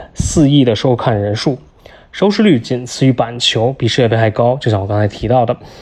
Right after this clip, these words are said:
那么到了二零二二年，整个联赛它所获得的赞助高达了十五亿卢比，相当于人民币一点三亿，那比上一年多了百分之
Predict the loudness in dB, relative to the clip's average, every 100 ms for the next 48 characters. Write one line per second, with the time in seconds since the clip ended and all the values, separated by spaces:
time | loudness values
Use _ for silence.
0 | -4 0 2 4 4 2 2 2 2 2
1 | 2 0 0 0 -2 -4 -10 _ _ -20
2 | _ _ -2 0 2 2 2 0 0 0
3 | -2 -8 _ _ -20 -20 -4 0 0 -2
4 | -6 0 2 2 2 2 0 -2 -10 _
5 | _ _ -4 0 0 2 0 2 2 4
6 | 4 2 0 0 0 0 -2 0 0 -2
7 | -10 -18 _ _ -8 0 2 4 4 4
8 | 4 2 2 2 2 0 0 0 2 0
9 | -2 -14 -20 _ _ _ -2 0 0 -2
10 | -2 0 2 2 2 0 -4 -14 _ _
11 | _ -6 0 2 4 2 0 -8 -4 -2
12 | 0 0 0 0 2 2 2